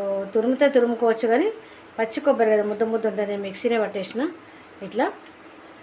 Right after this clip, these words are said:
So, రెండు కప్పులు, ఒక కప్పు శనగపిండి తీసుకున్నాను. So, పంచదార, చాలా తక్కువ ఐటమ్స్, తొందరగా అయిపోతే చాలా బాగుంటుంది స్వీట్.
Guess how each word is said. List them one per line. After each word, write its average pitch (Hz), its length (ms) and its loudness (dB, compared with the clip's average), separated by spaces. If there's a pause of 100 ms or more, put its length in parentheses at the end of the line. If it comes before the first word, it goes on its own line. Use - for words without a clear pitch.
(360)
So, - 80 -2 (120)
రెండు 214 240 0
కప్పులు, 247 320 2 (540)
ఒక 233 120 -2 (100)
కప్పు 220 240 -2 (200)
శనగపిండి 220 560 0
తీసుకున్నాను. 226 480 0 (800)
So, 262 80 0 (120)
పంచదార, 254 560 6 (440)
చాలా 233 280 4
తక్కువ 254 300 4
ఐటమ్స్, 277 260 2 (120)
తొందరగా 247 320 6
అయిపోతే 233 260 2 (120)
చాలా 226 240 4
బాగుంటుంది 190 340 -4
స్వీట్. 208 260 -6